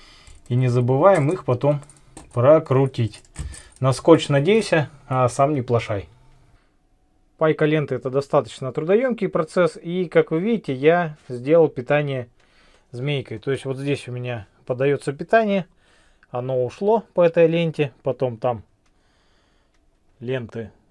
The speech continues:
спаиваются. Ушло питание сюда. Затем сюда.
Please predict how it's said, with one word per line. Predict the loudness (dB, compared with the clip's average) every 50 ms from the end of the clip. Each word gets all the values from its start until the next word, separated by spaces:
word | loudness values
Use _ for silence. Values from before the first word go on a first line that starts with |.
| _ _ _ _ _ _ _ _ _ _ _ _ _ _ _
спаиваются. | -20 -8 _ 0 2 2 2 2 2 0 -4 -6 -6 -4 -4 -4 -6 _ _ _
Ушло | -14 -14 -14 -12 -8 -6 -6 -6
питание | -6 -8 -10 -10 -10 -10 -10 -10 -12 -14
сюда. | -12 -12 -4 0 2 2 2 2 0 -6 _ _ _ _ _ _ _ _ _ _ _ _ _ _ _
Затем | -12 -12 -10 -10 -10 -10 -12 -12 -12
сюда. | -12 -12 -8 -4 -2 -2 0 -2 -4 -6